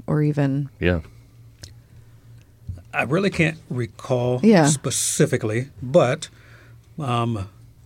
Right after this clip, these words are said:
Speaker 3: it wasn't a thing that really stuck out to me
Speaker 1: Mm-hmm.
Speaker 3: because when you look at stuff that's common, it is more common for white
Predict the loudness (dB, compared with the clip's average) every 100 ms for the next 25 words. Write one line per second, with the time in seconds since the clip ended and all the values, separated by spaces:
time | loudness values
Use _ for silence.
0 | -10 -8 0 4 4 2 2 0 0 0
1 | -2 -2 0 -2 -2 -6 -6 -8 -8 -4
2 | -2 0 0 2 0 0 -8 -20 -14 -4
3 | -2 -2 -2 -4 -2 0 0 -2 -8 -6
4 | -4 -4 -4 -8 -14 -20 -20 -20 -20 _
5 | -20 -20 -20 -8 0 2 2 0 -2 -4
6 | -4 -4 -4 -4 -4 -6